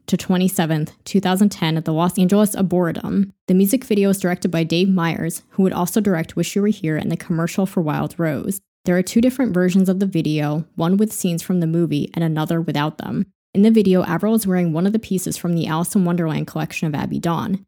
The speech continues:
She also designed the black dress she wears in the Wonderland scenes. In the Wonderland scene, she plays a black grand piano in the forest, which Avril wanted to include to stress the importance of the piano on the track. The video premiered on February seventeenth, two thousand ten.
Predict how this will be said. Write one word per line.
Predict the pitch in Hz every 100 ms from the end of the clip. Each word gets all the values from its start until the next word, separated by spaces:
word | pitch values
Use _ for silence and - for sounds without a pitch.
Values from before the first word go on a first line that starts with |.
| _
She | - 196
also | 185 185
designed | 220 208 170 165
the | 170
black | 160 160 -
dress | 175 170
she | - 170
wears | 151 143 143
in | 160
the |
Wonderland | 156 170 170 - - - 147
scenes. | - - - - - _ _ _
In | 175
the | 220
Wonderland | 233 220 202 170 165
scene, | - 160
she | 160 180
plays | 180 180 175
a |
black | 156 160 190
grand | - 185 185 180
piano | 196 190 160
in | 147
the |
forest, | 156 185 180 170 - - -
which | 185
Avril | - 175 208 214
wanted | 175 175
to | -
include | 196 190 165 156
to | -
stress | 170 170 170 -
the | 202
importance | 175 - 196 160 160
of | 160
the | 165
piano | - 180 180 139
on | 147
the | 147
track. | - - - - - _ _ -
The | 175
video | 190 233
premiered | 254 - 220 190
on | 175 175
February | 170 185 208
seventeenth, | 208 196 202 196 160 160
two | -
thousand | 180 156 165 165
ten. | - 165 - 202